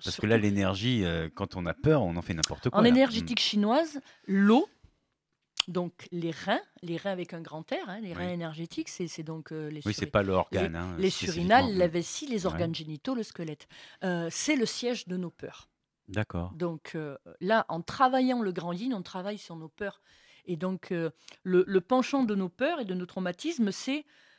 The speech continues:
Speaker 2: la confiance, la paix, la sérénité et la volonté de vivre. Donc, c'est, c'est ça que, c'est là-dessus qu'on va travailler.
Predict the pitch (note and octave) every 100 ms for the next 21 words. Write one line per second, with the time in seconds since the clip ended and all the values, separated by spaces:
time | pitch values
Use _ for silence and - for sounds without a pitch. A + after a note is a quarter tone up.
0 | _ F#3 E3+ E3 D#3+ - C4 C4 - -
1 | - E3+ - A#3+ B3+ A#3+ F3 - E3+ E3
2 | D#3+ - G#3+ A#3 _ _ _ _ _ -
3 | F3 E3+ F3 F#3+ F3+ F#3 E3 D3+ C3+ _
4 | _ E3 F#3+ F3+ - - _ _ _ _
5 | _ _ - - E3+ - F#3+ - B3 -
6 | - - F3+ F#3+ F#3 - G3+ F3+ - F3
7 | E3 D#3